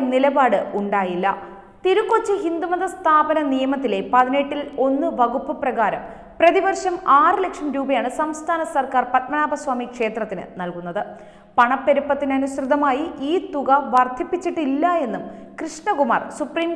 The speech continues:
കോടതിക്ക് കൈമാറിയ റിപ്പോർട്ടിൽ വിശദീകരിച്ചിട്ടുണ്ട്. സർക്കാർ സഹായിച്ചാൽ മാത്രമേ അഭൂതപൂർവമായ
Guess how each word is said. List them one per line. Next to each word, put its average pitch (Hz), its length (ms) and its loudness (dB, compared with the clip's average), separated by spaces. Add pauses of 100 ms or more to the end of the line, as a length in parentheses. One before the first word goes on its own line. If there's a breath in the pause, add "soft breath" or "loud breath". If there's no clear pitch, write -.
കോടതിക്ക് 277 380 0 (120)
കൈമാറിയ 262 480 2 (240)
റിപ്പോർട്ടിൽ 254 440 0 (200)
വിശദീകരിച്ചിട്ടുണ്ട്. 196 880 -4 (720 loud breath)
സർക്കാർ 392 420 6 (140)
സഹായിച്ചാൽ 330 500 0 (180)
മാത്രമേ 220 440 0 (220)
അഭൂതപൂർവമായ 285 840 -2